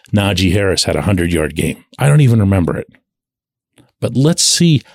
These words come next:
how he and how the team reacts if and when it happens. And let's see the snowball effect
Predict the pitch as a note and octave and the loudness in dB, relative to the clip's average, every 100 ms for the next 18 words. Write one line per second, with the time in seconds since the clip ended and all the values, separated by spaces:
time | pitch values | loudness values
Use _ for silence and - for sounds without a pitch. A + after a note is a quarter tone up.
0 | _ - A#2+ A#2+ F#2 - D#3 B2+ F#2+ F#2 | _ -6 -2 -2 -2 0 2 2 0 -2
1 | F2 A2+ G2+ - - D3+ C3 G#2 F#2+ G#2 | -2 -2 -2 -2 0 2 4 2 2 0
2 | A2 F#2+ - - - C3 - G2 F2 G#2 | 0 -2 -6 -6 -2 -2 0 -2 -2 0
3 | E2+ - - - - F#2+ D2 - E2+ - | -2 -4 -12 -20 -12 -8 -6 -6 -6 -8
4 | - - - - - G#2 B2 F3 - F#3 | -10 -10 -10 -14 -6 -2 0 0 0 2
5 | E3+ - - - C#3 D3 D#3 A#2+ A2 G2 | 2 0 0 0 2 2 2 2 0 0
6 | E2+ - E2 - | -2 -4 -6 -6